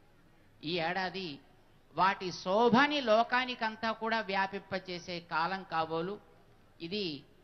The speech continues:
అమ్మ వల్ల కలిగేది, అమ్మ పుట్టిన సంవత్సరం ఇది అని ఇప్పుడే మనకి మన స్వాములు చెప్పారు.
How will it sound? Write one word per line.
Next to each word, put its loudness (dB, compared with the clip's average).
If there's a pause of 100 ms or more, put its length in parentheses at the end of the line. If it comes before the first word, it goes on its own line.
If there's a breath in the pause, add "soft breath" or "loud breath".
(360)
అమ్మ -4
వల్ల 0
కలిగేది, -4 (600)
అమ్మ 0
పుట్టిన -2 (120)
సంవత్సరం -4 (140)
ఇది -4
అని -6
ఇప్పుడే -6 (420)
మనకి -2
మన 0
స్వాములు -2
చెప్పారు. -4